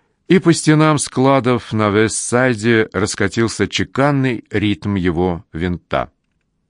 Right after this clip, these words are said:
Подлетая, вертолёт накренился, и боковое стекло скользнуло в сторону, будто пассажирам не хватало воздуху. В открытом окне мелькнул объектив фотокамеры.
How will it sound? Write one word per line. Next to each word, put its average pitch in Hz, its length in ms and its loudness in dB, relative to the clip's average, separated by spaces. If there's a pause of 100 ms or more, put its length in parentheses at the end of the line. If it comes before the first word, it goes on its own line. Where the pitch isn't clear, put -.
(260)
Подлетая, 120 640 0
вертолёт 107 560 0
накренился, 104 800 -2 (600)
и 98 80 0
боковое 156 400 4
стекло 143 420 2
скользнуло 120 580 0
в - 60 -10
сторону, 95 640 0
будто 101 260 -2
пассажирам 104 540 -2
не 107 100 -4
хватало 98 460 -2
воздуху. 76 720 -6 (720)
В 92 80 -2
открытом 147 420 2
окне 143 480 2
мелькнул 117 560 0
объектив 107 600 -2
фотокамеры. 78 840 -4